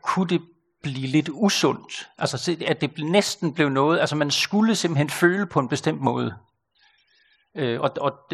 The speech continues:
og jo, jo læng-, jo længere man kunne blive, øh, basket ned, jo,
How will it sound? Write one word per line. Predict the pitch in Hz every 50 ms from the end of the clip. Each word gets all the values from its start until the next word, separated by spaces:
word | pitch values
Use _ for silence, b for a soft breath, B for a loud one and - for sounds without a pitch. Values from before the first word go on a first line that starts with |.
| -
og | 127 143 139
jo, | 127 135
jo | 147 139 139
læng-, | 135 135 156 175 175 151
jo | 151 151
længere | 143 156 180 190 185
man | 165 147 135 123
kunne | - 131 -
blive, | - 139 127 123 120 117 117 127 123
øh, | 110 131 139 - - _ _ _ _ _ _ _ _ _ _ _ _ _ _ _ _ _ -
basket | - 127 - - - 135 131
ned, | 139 143 143 143 - -
jo, | 185 156 127 120 113 113 120 107